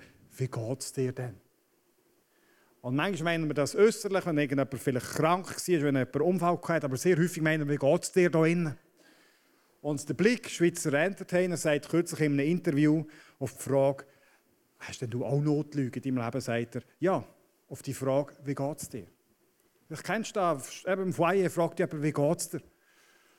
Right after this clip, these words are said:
Und dann kommt die typisch Schweizer Standardantwort, „Gut.“ Und vielleicht sitzt du heute Morgen da und sagst, „Ja,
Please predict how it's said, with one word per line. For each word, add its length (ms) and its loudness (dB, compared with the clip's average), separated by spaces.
Und 120 -4
dann 80 0
kommt 180 2
die 520 -8
typisch 440 -2
Schweizer 360 -4
Standardantwort, 1000 -6
„Gut.“ 480 -4
Und 60 -20
vielleicht 200 0
sitzt 340 -2
du 80 6
heute 200 2
Morgen 360 0
da 240 4
und 220 -10
sagst, 140 -12
„Ja, 180 -4